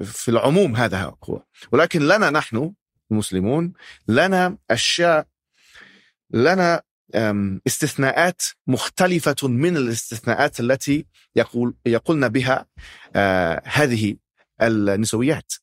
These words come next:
فهن يقولن مثلًا أن ب-، آه، لابد أن تكون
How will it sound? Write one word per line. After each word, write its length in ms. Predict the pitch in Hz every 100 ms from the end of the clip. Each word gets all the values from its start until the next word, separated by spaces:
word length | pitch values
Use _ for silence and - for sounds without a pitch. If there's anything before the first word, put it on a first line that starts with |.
| _ _ - -
فهن 480 | - 117 170 151 151 -
يقولن 400 | 120 151 143 123
مثلًا 480 | 123 113 110 131 117
أن 300 | 120 127 160 _ _ _ -
ب-، 160 | 104 120 -
آه، 280 | 98 87
لابد 360 | 78 107 131 123
أن 180 | 120 117
تكون 440 | 113 - 120 98